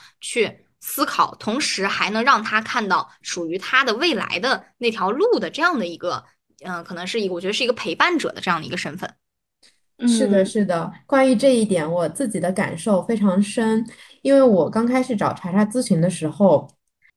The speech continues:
Speaker 2: 需求是希望很快能够得到一个指导或者是指点，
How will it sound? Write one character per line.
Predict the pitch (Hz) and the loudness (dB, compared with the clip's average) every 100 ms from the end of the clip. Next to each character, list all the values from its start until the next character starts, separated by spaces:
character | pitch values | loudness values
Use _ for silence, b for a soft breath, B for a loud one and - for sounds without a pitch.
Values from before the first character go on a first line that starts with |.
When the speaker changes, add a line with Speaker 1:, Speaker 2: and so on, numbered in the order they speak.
| _ | _
Speaker 2:
需 | - 311 311 | 0 4 4
求 | 226 151 | 6 4
是 | - 240 220 | 4 4 4
希 | 220 254 | 6 6
望 | 226 | 6
很 | 185 123 | 4 2
快 | - 269 | 0 4
能 | 202 143 | 4 4
够 | 156 220 190 | 2 6 6
得 | 156 | 4
到 | 139 220 196 | 4 4 4
一 | 165 160 | 2 -2
个 | 208 190 170 165 _ _ | 4 4 4 -2 _ _
指 | - 165 | -4 0
导 | 247 - | 2 0
或 | 170 - 202 | -2 0 2
者 | 160 | 2
是 | 165 202 175 160 | -2 0 2 2
指 | - 151 | -2 0
点， | 240 - - | 0 0 -4